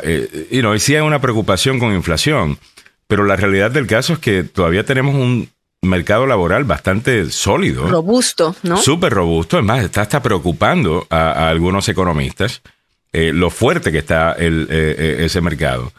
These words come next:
Speaker 2: Ya.
Speaker 1: Creo que estamos manejando un poquito mejor el tema de, de inflación, eso sí se está, eh, notando.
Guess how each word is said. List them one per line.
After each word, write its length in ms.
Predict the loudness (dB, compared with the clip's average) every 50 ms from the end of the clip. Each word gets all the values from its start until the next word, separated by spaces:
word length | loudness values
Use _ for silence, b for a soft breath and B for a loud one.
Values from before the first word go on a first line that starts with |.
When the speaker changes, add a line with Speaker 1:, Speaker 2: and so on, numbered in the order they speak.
| b b b b _
Speaker 2:
Ya. 220 | -10 -8 -6 -4 -2
Speaker 1:
Creo 180 | 0 0 0
que 80 | 0 -2
estamos 280 | 0 0 0 0 2 2
manejando 500 | 2 2 2 2 0 0 2 2 2 2
un 100 | 2 2
poquito 280 | 2 2 0 2 2
mejor 380 | 2 0 2 0 0 0 0 0
el 100 | 0 0
tema 240 | 0 0 0 2 2
de, 280 | 2 2 2 0 0
de 180 | -2 -2 -2 0
inflación, 640 | 0 0 -2 -2 -2 0 0 0 0 0 0 0 0
eso 180 | 0 -2 -2
sí 140 | -2 -2 -2
se 100 | -2 -2
está, 460 | -2 -2 0 0 0 2 0 -2 -4 _ b b b b b
eh, 360 | -4 0 0 2 2 0 0 0
notando. 640 | 0 0 0 0 0 0 0 0 0 0 -2 -4